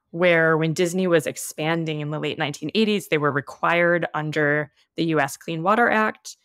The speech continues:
to compensate. They were paving over wetlands. And under the Clean Water Act at the time,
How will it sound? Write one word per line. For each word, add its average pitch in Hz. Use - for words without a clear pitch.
to 165
compensate. 220
They 170
were 156
paving 165
over 147
wetlands. 151
And 175
under 170
the 160
Clean 170
Water 240
Act 165
at 165
the 165
time, 160